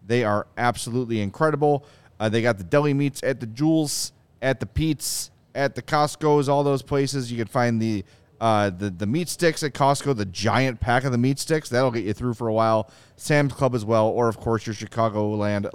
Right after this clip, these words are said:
grocery store. Right now, order any three meat products at greenridge farm dot com and include a pack of meat sticks in your cart. Those meat sticks will be free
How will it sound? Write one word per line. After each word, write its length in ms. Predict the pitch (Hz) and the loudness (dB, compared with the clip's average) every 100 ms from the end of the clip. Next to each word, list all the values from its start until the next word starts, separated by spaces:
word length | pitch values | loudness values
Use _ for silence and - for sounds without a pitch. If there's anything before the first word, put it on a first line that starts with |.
| - 107 | -12 -4
grocery 400 | 143 156 151 139 | 0 0 0 -4
store. 360 | - 131 127 - - - - | -2 0 0 -4 -18 -20 -6
Right 300 | 110 175 170 | 2 4 4
now, 400 | 147 117 104 - - | 2 2 2 -4 0
order 320 | 135 120 - - | 0 0 -2 -4
any 320 | 147 175 190 | -2 0 -2
three 300 | - 160 160 | -4 -2 -2
meat 220 | 147 151 | -2 -4
products 420 | - 113 104 98 | 0 0 0 -2
at 100 | 104 | -8
greenridge 420 | - 135 147 147 127 | -4 -2 2 0 0
farm 280 | 135 139 | 0 0
dot 240 | 139 139 - | 2 0 0
com 340 | 123 107 104 - - - - - | 0 0 0 -6 -18 -20 -10 2
and 200 | 175 208 | 4 4
include 320 | 208 156 190 | 2 2 0
a 20 | 165 | 2
pack 240 | 170 170 | 0 0
of 80 | 156 | 0
meat 160 | 160 | -2
sticks 320 | - - 160 - | -4 -4 -2 -2
in 140 | 139 | -2
your 100 | 165 | -2
cart. 400 | 151 147 147 - _ _ _ | 2 2 2 0 _ _ _
Those 240 | 131 160 135 | 2 2 2
meat 180 | 156 | -4
sticks 300 | - 160 143 | -2 -4 -4
will 140 | 117 127 | -2 -2
be 100 | 185 | -2
free 460 | - 220 190 160 | -4 -2 0 0